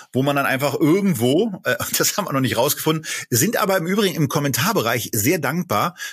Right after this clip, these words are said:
äh, für Hinweise oder gerne auch per Mail, äh, an hallo at echtgeld punkt t v, ähm, wer eigentlich schon Erfahrungen damit hat, sich in der Tschechischen Republik,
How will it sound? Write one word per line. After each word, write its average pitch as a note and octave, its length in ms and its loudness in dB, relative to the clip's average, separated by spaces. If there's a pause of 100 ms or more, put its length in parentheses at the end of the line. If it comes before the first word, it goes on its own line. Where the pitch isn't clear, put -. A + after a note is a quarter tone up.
äh, B2+ 140 2
für C3 160 2
Hinweise C3 640 2
oder G3 260 4
gerne E3 340 0
auch E3 220 -2
per C3+ 180 0
Mail, E3+ 420 2
äh, D3 200 4
an C3+ 320 -2
hallo E3 300 0
at - 180 0
echtgeld - 380 0
punkt A#2+ 220 0
t B2 80 2
v, B2+ 340 2 (380)
ähm, B2 580 0 (300)
wer C#3+ 340 0
eigentlich D#3+ 280 -2
schon - 160 0
Erfahrungen G3+ 840 0
damit C#3+ 380 0
hat, - 260 -4 (420)
sich G#2 540 0 (420)
in D#3 180 2
der C3+ 140 2
Tschechischen D3+ 480 0
Republik, B2+ 640 -2